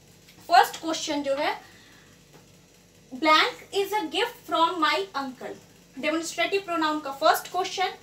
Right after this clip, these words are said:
"is a gift from my uncle।" अब देखिए, यहाँ पर gift है। Gift क्या है? जैसा कि मैंने बताया था कि gift एक singular है।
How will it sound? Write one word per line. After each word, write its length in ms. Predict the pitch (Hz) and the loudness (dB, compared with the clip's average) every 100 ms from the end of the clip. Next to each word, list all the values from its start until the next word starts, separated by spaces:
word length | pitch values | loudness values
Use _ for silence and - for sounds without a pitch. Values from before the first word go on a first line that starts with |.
| - | -10
"is 120 | 349 320 | -6 -2
a 140 | 403 | -2
gift 460 | 254 392 - - 294 | 0 -2 -2 -6 -2
from 180 | 320 320 | 0 0
my 140 | 302 | -2
uncle।" 560 | - - 254 - 202 - - - - - | -4 -8 -10 -10 -14 -16 -20 -20 -20 -2
अब 200 | 359 392 | 2 2
देखिए, 400 | 320 277 - 220 - - 277 | 0 -8 -12 -18 -20 -14 -4
यहाँ 260 | 370 466 | -2 0
पर 200 | 466 466 | 0 -2
gift 480 | 285 220 480 494 - | -2 -2 -2 -2 -14
है। 200 | - - - - - | -18 -18 -20 -20 -14
Gift 440 | 254 427 - - - | -2 0 0 -4 4
क्या 140 | 427 | 4
है? 260 | 427 311 240 | 4 -2 -2
जैसा 300 | 339 392 427 | -2 -2 -2
कि 100 | 415 | 0
मैंने 200 | 415 359 | 0 0
बताया 400 | 370 370 349 403 | 0 0 0 -2
था 220 | - 392 | -4 -6
कि 160 | 427 | -6
gift 360 | 330 254 466 - | -6 -4 -6 -6
एक 220 | 381 403 | -8 -6
singular 400 | - 320 330 339 | -4 -2 0 2
है। 260 | 349 - | 0 -2